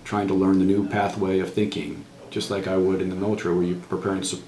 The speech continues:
and support a senior officer, for example. I need to look at that company as that,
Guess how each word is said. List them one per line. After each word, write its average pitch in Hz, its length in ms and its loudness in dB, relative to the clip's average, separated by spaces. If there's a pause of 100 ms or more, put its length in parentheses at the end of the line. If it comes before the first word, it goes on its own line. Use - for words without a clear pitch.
and 87 200 -2
support 92 380 -2
a 87 40 -4
senior 95 320 2
officer, - 360 -2
for 87 160 -4
example. 92 440 -6 (560)
I 98 80 -2
need 98 120 2
to 98 60 0
look 101 200 2
at 98 80 -2
that 113 220 -2
company - 480 -4 (1300)
as 90 180 -4
that, 95 240 -4